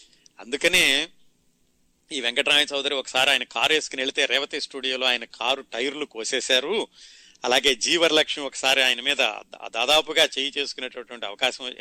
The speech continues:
అవసరం వచ్చింది. ఇలాంటివన్నీ చేయడం ఈ సావిత్రి గారి పెదనాన్నగారికి మంచిది కాదు. పెదనాన్నగారు కదా, నాన్న అని అంటూ ఉండేవాళ్ళు అనమాట. "మంచిది కాదు, ఇలాగా వచ్చిన కొత్తలోనే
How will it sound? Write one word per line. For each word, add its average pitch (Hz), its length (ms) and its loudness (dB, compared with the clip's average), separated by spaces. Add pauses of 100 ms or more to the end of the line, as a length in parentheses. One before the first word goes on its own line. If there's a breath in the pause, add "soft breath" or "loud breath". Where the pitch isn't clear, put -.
అవసరం 120 320 -8
వచ్చింది. 135 540 0 (500 loud breath)
ఇలాంటివన్నీ 135 560 0 (100)
చేయడం 151 240 2 (720 soft breath)
ఈ 131 100 -4
సావిత్రి 151 420 -2
గారి 147 160 4
పెదనాన్నగారికి 135 680 0
మంచిది 120 360 -8
కాదు. 120 340 -6 (140)
పెదనాన్నగారు 120 460 -4
కదా, 151 140 -4
నాన్న 143 340 0
అని 135 240 4
అంటూ 117 260 -4
ఉండేవాళ్ళు 110 400 -4
అనమాట. 101 180 -8
"మంచిది 110 380 -6
కాదు, 156 480 -2 (800 loud breath)
ఇలాగా 139 340 6
వచ్చిన 123 360 -6
కొత్తలోనే 170 840 2